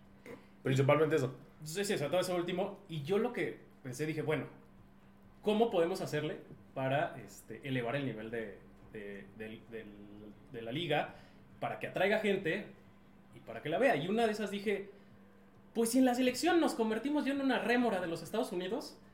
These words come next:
Speaker 2: pues hagamos en la femenil, las mejores jugadoras están allá. Si ya tenemos una, una, un torneo mafufo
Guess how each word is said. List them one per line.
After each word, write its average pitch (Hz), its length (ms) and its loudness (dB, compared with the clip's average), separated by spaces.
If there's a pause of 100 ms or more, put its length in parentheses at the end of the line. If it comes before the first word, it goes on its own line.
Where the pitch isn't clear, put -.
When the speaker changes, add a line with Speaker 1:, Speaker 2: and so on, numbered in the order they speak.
(220)
Speaker 2:
pues 208 120 -2
hagamos 339 260 2
en 233 80 4
la 208 100 4
femenil, 247 680 0
las 202 160 0
mejores 294 320 -2
jugadoras 247 380 2
están 233 200 -2
allá. 233 340 -2 (480)
Si - 160 -8
ya 311 140 6
tenemos 302 400 2
una, 269 320 4
una, 233 340 0
un 214 120 -2
torneo 208 500 4
mafufo 147 760 -2